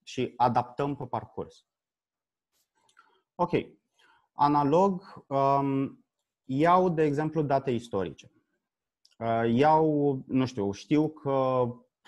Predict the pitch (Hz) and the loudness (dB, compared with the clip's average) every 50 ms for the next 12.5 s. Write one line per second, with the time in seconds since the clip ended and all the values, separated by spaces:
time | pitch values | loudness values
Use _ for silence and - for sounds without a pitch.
0 | - - _ _ _ _ _ _ _ 123 117 - 131 123 123 135 123 131 143 151 | -20 -20 _ _ _ _ _ _ _ -4 2 2 2 2 2 0 0 0 0 0
1 | 151 151 151 143 139 135 131 123 - 120 117 117 117 - 120 - - 131 135 139 | -2 -2 -2 -2 0 -2 -2 -2 -2 -2 -4 -4 -6 -8 -8 -4 0 0 2 2
2 | 139 135 131 127 127 123 123 117 117 120 123 123 120 120 - - - 117 104 101 | 0 -2 -2 -4 -4 -2 -2 0 0 2 2 0 0 -4 -10 -12 -8 -6 -4 -4
3 | 131 127 - 139 127 123 110 107 107 117 113 113 110 101 - - 98 95 92 87 | -4 -4 -4 -4 -4 -2 -2 0 0 0 0 0 -2 -4 -6 -8 -8 -6 -6 -8
4 | 92 87 82 85 78 69 65 - - - - _ _ - 104 101 101 98 98 - | -8 -8 -8 -10 -10 -12 -14 -18 -20 -20 -20 _ _ -4 -2 -2 -2 -2 -4 -6
5 | - - 131 127 123 127 123 113 113 110 110 - 107 101 - 113 113 113 110 107 | -4 -2 -2 -2 -2 -2 -2 0 2 2 2 0 -4 -4 -4 -4 -4 -4 -4 -6
6 | 107 101 101 - - 104 92 92 92 - 208 208 196 175 170 160 156 151 156 156 | -6 -8 -8 -6 -6 -4 -4 -4 0 0 2 2 4 2 2 2 0 0 0 0
7 | 156 156 - - 147 139 135 135 131 127 127 123 123 - _ _ _ - 117 - | -2 -2 -6 -6 -4 -2 0 0 0 0 -2 -4 -6 -12 _ _ _ -10 -6 -4
8 | 151 143 135 127 120 117 113 - - 113 107 104 98 101 101 90 71 69 - - | -2 -2 0 0 0 -2 -2 -4 -6 -6 -4 -2 0 0 0 0 -2 -6 -10 -12
9 | 95 98 - 143 143 135 123 135 131 135 135 - 165 160 147 143 123 120 127 120 | -12 -8 -6 -4 -4 -4 -4 -4 -6 -6 -4 -2 -2 -2 -2 -2 -2 -2 -4 -4
10 | 127 117 - - 127 127 123 - - 123 113 120 - 92 87 78 - _ _ _ | -6 -8 -6 -4 -4 -4 -4 -6 -6 -8 -6 -6 -8 -8 -8 -10 -12 _ _ _
11 | _ _ _ _ _ _ _ _ _ _ _ _ _ _ _ _ _ _ _ _ | _ _ _ _ _ _ _ _ _ _ _ _ _ _ _ _ _ _ _ _
12 | _ _ _ _ - 131 131 131 131 | _ _ _ _ 0 2 2 2 2